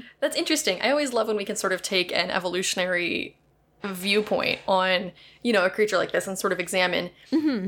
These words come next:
Speaker 1: you know, one, is this an explanation for what people might actually be seeing, but also hypothetically, too, like, what would the steps be that nature would take to create something like this if
Speaker 2: Exactly.
Speaker 1: it were real?
Speaker 2: And it is actually really awesome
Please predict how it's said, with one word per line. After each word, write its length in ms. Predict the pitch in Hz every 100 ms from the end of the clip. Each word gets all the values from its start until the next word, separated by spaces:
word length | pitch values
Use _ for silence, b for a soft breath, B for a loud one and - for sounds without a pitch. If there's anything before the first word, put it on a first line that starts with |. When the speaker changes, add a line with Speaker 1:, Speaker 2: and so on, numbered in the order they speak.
| 185 -
Speaker 1:
you 120 | 226
know, 280 | 190 175 - - - -
one, 480 | 202 240 285 247 196
is 340 | - 226 214
this 160 | 214 202
an 60 |
explanation 600 | 185 - 180 175 185 190
for 480 | - 185 190 170 - B B -
what 180 | 208
people 180 | 214 185
might 160 | 185 185
actually 280 | 165 - 175
be 100 | -
seeing, 520 | - 311 220 190 190 B B
but 180 | 196 226
also 240 | 220 226
hypothetically, 460 | 208 190 196 - 175
too, 480 | - 339 269 226 214 B B
like, 320 | 220 196 - - b _
what 360 | 208 233 220 202
would 260 | 254 214
the 120 | 196 208
steps 520 | - 254 247 - 208
be 240 | 202 214
that 120 | 196 190
nature 320 | 202 202 190
would 140 | 185
take 200 | - 202
to 60 | 175
create 360 | - 190 185 180
something 340 | 180 175 180
like 300 | 175 185 185
this 440 | - - - - 220
if 100 | -
Speaker 2:
Exactly. 580 | 220 254 285 302 254 165
Speaker 1:
it 40 |
were 60 | -
real? 300 | - - - b b
Speaker 2:
And 120 | 269
it 100 | 254
is 260 | 359 440 240
actually 320 | 226 - 233
really 220 | 214 208
awesome 520 | 202 214 - 208 185